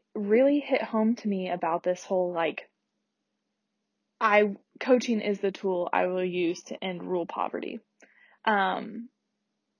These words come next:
and to basically bring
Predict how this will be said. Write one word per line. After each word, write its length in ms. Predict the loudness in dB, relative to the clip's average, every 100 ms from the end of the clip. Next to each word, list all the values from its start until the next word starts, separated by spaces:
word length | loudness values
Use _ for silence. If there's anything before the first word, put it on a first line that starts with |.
| _ _ _ 0
and 240 | 0 0
to 440 | -2 -2 0 0 0
basically 600 | 0 0 0 -2 0 0
bring 600 | -2 -6 -4 -6 -10 -12